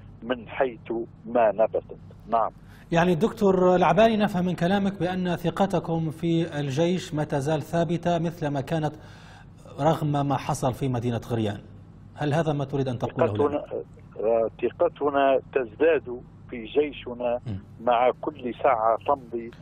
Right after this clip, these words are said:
Speaker 1: ومع كل دقيقة وثانية تمضي، فهو جيش كما وصف، فهو الجيش
Speaker 2: مم.
Speaker 1: التاسع على مستوى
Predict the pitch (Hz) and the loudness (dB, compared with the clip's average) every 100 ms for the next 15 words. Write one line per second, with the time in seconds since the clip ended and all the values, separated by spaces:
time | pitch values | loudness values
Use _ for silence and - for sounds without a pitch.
0 | - - - 110 117 117 120 107 - 104 | -20 -16 0 2 2 2 2 0 -4 -6
1 | 127 120 123 - 139 123 123 113 110 - | -4 2 0 0 -6 -2 0 2 0 2
2 | 139 127 110 104 - 139 127 120 120 - | 2 2 0 -2 -2 -4 -4 -10 -10 -14
3 | - - - 147 123 123 120 120 - - | -20 -20 0 0 2 2 2 0 -10 -20
4 | - 107 160 151 - 131 120 - 127 123 | -14 -2 0 0 -2 -8 -4 -2 2 2
5 | 123 147 - 127 - 139 117 120 113 147 | 2 2 0 -4 0 0 2 -2 0 0
6 | 147 - 120 117 143 127 - 110 113 117 | -2 -2 -6 2 2 2 2 2 2 2
7 | 120 131 - - 120 113 | 2 0 -8 -2 2 2